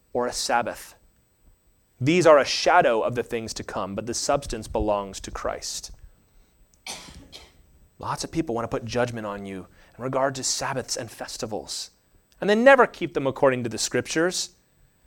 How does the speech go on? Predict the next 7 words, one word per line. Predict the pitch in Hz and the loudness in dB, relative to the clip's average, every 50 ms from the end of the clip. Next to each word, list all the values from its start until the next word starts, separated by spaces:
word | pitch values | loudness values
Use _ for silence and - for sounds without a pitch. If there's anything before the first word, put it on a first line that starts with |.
| _ _ _ _ _ - | _ _ _ _ _ 2
You | 175 185 | 4 8
know, | |
they'll, | 180 208 202 170 | 8 8 8 10
they'll | 175 196 190 170 | 12 10 10 10
order | 190 196 202 202 196 190 185 165 - - - - _ | 10 10 10 12 12 10 10 8 6 0 -18 -4 _
Uber | - 214 214 175 196 190 190 | 4 6 10 10 10 10 10
Eats | 156 151 143 143 - - - - - | 6 0 -2 0 0 0 0 0 -2